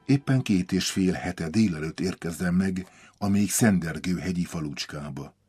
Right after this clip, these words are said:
Friss és erős szél fúj, gyengén szitál az eső, fázom is, karjaimat lapogatom,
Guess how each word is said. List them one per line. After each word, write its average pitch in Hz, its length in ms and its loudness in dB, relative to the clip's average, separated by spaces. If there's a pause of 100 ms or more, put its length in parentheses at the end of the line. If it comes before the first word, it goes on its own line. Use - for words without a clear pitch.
(360)
Friss 139 360 4
és 123 240 2
erős 87 400 0
szél 92 400 2
fúj, 92 400 0 (340)
gyengén 87 460 0
szitál 80 440 -4
az - 160 -6
eső, 101 480 0
fázom 107 560 2
is, 110 220 -2 (440)
karjaimat 92 760 2
lapogatom, 110 720 2